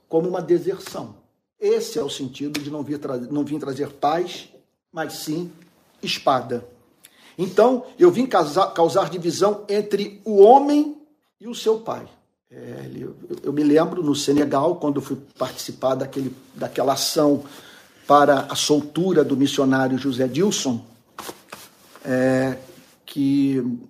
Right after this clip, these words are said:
que, hum, e lá, então, tomei conhecimento do motivo da prisão do José Dilson. Ele pegou um menino que morava na rua,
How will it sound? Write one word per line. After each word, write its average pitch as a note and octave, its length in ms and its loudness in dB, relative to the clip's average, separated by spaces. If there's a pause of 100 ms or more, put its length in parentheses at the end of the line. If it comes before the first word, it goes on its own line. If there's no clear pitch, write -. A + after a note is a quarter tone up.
(400)
que, C3+ 400 -4
hum, A#2+ 320 -6 (580)
e C#3 100 -4
lá, C#3 260 4
então, D3+ 300 0
tomei D#3+ 240 0
conhecimento D3 920 -4 (140)
do D3 140 -2
motivo D3+ 680 0 (320)
da C3 100 -4
prisão C3 520 -4
do C3 140 -4
José B2+ 220 -2
Dilson. A#2 420 -8 (840)
Ele C#3+ 140 -2
pegou C#3 300 4
um C#3 60 2
menino C#3+ 460 2
que C#3+ 120 -8
morava B2+ 460 -4
na C#3+ 80 -2
rua, D#3 320 -4